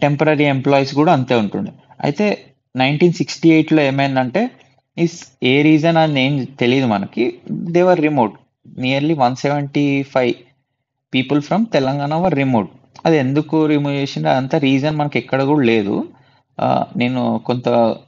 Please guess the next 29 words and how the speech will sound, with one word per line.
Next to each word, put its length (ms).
సెర్చ్ 420
కూడా 220
చేసిన, 340
కానీ 280
అది 440
ఏ 180
స్టాండర్డ్ 440
బుక్‌లో 260
దొరకలేదు. 520
మీకేమన్నా 640
దొరికినట్లయితే 880
నాకు 340
కామెంట్ 440
చేయండి 240
కామెంట్ 360
సెక్షన్‌లో. 440
మనం 320
ఇది 340
తర్వాత 380
అప్‌డేట్ 340
చేద్దాం 340
ఏదైనా 260
ఇదే 400
అసలు 280
ఎందుకు, 420
దీని 260
రీజన్ 400
ఏంటి 260
అని 220